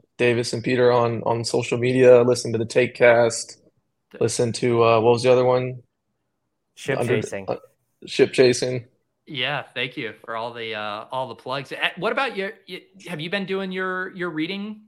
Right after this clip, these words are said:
Speaker 3: uh, club again?
Speaker 1: Oh, yeah. So if anybody in the Bay Area wants to earn some tickets to some Cal football games, you can sign up for the Cal Bears Reading Challenge. Just put it in Google and sign up and get your kids to read.
Speaker 3: There you go.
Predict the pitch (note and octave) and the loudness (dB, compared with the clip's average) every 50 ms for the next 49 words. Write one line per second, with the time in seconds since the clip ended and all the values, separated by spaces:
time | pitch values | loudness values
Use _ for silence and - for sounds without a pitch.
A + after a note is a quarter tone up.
0 | _ _ _ _ F#3+ F#3 F#3 G3 F#3+ F#3+ F#3+ F#3+ _ - - G#3 G3 G#3 G3+ G#3+ | _ _ _ _ -6 -4 -4 -4 -6 -8 -8 -12 _ -8 -6 -4 -4 -4 -4 -6
1 | G#3 G#3+ A3 A3+ A3+ A3 - _ _ _ _ _ _ _ _ _ _ _ _ _ | -8 -8 -10 -10 -12 -16 -20 _ _ _ _ _ _ _ _ _ _ _ _ _
2 | _ _ _ - - - - - - - - D3+ D#3+ F3 F3+ F3 D3+ C3+ - D#3 | _ _ _ -10 -10 -10 -8 -12 -2 6 8 10 12 12 12 12 10 10 8 8
3 | D3 C#3+ D3 D3 C#3+ C3+ C#3+ C#3+ C#3 C3+ B2+ C3+ C3+ C3+ C3+ C3+ C#3+ D3 C#3 C3 | 8 10 8 8 8 8 8 8 6 6 6 6 6 6 6 6 6 6 6 4
4 | B2+ B2+ B2 - _ C#3 B2 B2 - - B2+ B2 A2+ B2+ A#2 - C#3 A#2 C3 A#2+ | 2 0 -4 -2 _ 6 6 6 6 4 2 0 -2 -6 -4 -4 -2 -2 -2 -2
5 | - - - B2 A#2 - - B2 - - A#2+ A#2+ - C3 B2+ C#3 B2+ A#2 A#2+ A#2 | -4 -2 -2 -2 -2 -2 -4 -2 2 4 4 4 4 0 2 2 2 4 2 0
6 | A2+ A2 - A#2 A2+ G#2+ - A#2+ A#2+ A#2 A#2 A#2 A2+ - - - A2+ A#2 A2 A2 | 0 -2 -6 -8 -6 -4 -2 0 0 2 0 0 -2 -4 -4 0 0 0 0 0
7 | - - A#2 A2+ G#2+ A#2 A#2 A2 A2 A2+ A#2 A#2 B2 A#2+ - A#2+ A#2 A2+ A2 A2 | 2 4 4 4 6 4 4 4 2 0 -2 -4 -4 -2 -2 -2 -2 -2 -6 -8
8 | A2 - - - A2 - - - C3+ B2 A#2+ A#2+ A2+ A#2 A#2+ B2 A#2 A#2+ B2 A#2 | -8 -8 -8 -8 -8 -8 -4 -2 0 0 0 -2 0 0 0 2 2 2 0 0
9 | G2 - - B2 A#2 A#2 B2 C3+ - - A#2+ A#2 - B2 A2+ - C3 A2+ - - | 0 0 0 0 2 2 0 0 -2 -4 -6 -4 -4 -6 -6 -6 -6 -6 -4 -4
10 | - A#2 B2+ C3+ C#3 C3 A#2+ A#2 - _ _ _ _ _ _ _ _ _ _ _ | -4 -2 -2 -4 -4 -6 -10 -12 -14 _ _ _ _ _ _ _ _ _ _ _
11 | _ _ _ - A2+ G#2+ G#2+ G#2+ G#2 A#2+ B2+ C#3 B2+ | _ _ _ -12 -10 -10 -10 -8 -6 -6 -6 -6 -6